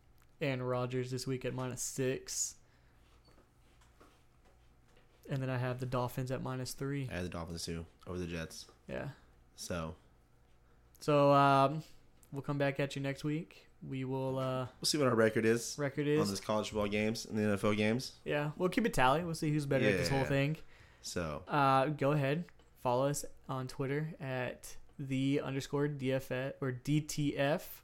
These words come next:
Speaker 1: podcast. And, uh, Zach, where can they find you at?
Speaker 2: Our Twitters are in the D T F podcast bio on Twitter. Um, we're gonna try and put this episode out on Saturday.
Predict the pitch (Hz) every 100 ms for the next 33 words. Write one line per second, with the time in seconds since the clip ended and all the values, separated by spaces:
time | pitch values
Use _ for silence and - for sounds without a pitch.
0 | - 131 143 - 185 294 - - - -
1 | - - - - - - 151 147 139 139
2 | 135 135 135 208 127 - - - _ -
3 | 131 156 143 139 147 143 139 202 - -
4 | - - - - _ - - - _ _
5 | - 135 135 143 139 131 127 - - _
6 | 123 120 110 107 101 110 104 95 - 101
7 | 92 98 90 - - 92 87 90 101 -
8 | - - - 95 - 101 95 104 - -
9 | - _ - - 107 104 98 113 117 -
10 | 123 117 117 117 113 98 117 104 98 87
11 | 92 98 98 110 131